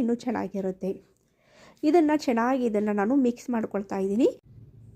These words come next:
ಇವಾಗ ನೋಡಿ ಫ್ರೆಂಡ್ಸ್, ಇದ್ರದ್ದು ಎಲ್ಲ ಹಸಿ ವಾಸನೆ ಹೋಗಬೇಕು, ಅಲ್ಲಿವರೆಗೂ ಚೆನ್ನಾಗಿ ಇದನ್ನ ಮಿಕ್ಸ್ ಮಾಡ್ಕೊಳ್ಬೇಕಾಗತ್ತೆ. ಇದಕ್ಕೇನೆ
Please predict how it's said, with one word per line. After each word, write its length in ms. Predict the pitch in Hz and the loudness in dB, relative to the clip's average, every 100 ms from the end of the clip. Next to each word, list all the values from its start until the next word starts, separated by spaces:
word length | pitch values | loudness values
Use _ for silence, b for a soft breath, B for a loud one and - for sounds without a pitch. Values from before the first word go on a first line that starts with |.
| - - - - - - - - - - - - - - | -20 -20 -20 -20 -20 -20 -20 -20 -20 -20 -20 -20 -8 2
ಇವಾಗ 180 | 302 392 427 | 4 6 6
ನೋಡಿ 200 | 339 320 - | 4 2 0
ಫ್ರೆಂಡ್ಸ್, 320 | 294 294 285 - | -2 -2 -2 0
ಇದ್ರದ್ದು 280 | 254 254 247 | 2 4 4
ಎಲ್ಲ 140 | 233 277 254 | 2 2 0
ಹಸಿ 240 | 220 277 254 | 0 0 0
ವಾಸನೆ 280 | 240 - 233 | 0 0 2
ಹೋಗಬೇಕು, 420 | 226 254 269 - 254 233 | 4 4 2 2 0 2
ಅಲ್ಲಿವರೆಗೂ 420 | 226 240 226 247 247 | 4 4 2 -2 -4
ಚೆನ್ನಾಗಿ 340 | 220 202 254 254 | -4 -2 -2 -2
ಇದನ್ನ 200 | 202 208 214 | -2 0 -2
ಮಿಕ್ಸ್ 200 | 226 - | -4 -2
ಮಾಡ್ಕೊಳ್ಬೇಕಾಗತ್ತೆ. 840 | 254 247 220 214 196 185 190 185 349 494 B B B 320 | -2 0 0 0 0 -2 0 0 0 0 B B B 2
ಇದಕ್ಕೇನೆ 340 | 359 381 349 | 4 6 4